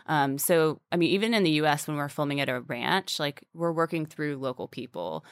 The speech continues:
And when I'm planning it, I'm working through people that are already, like, offering these tours and activities,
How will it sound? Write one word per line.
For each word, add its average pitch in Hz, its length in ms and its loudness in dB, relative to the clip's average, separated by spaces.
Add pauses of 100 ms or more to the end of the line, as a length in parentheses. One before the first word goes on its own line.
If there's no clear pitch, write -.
(140)
And 170 180 0
when 170 120 4
I'm 160 380 0
planning 151 420 -2
it, 135 160 0
I'm 139 160 -2
working 143 380 -6
through 143 180 -10
people 143 320 -8
that 139 160 -2
are 139 160 0
already, 190 480 2
like, 139 240 -4
offering 151 460 0
these 135 500 -6
tours 160 500 0
and 147 120 -6
activities, 208 720 -8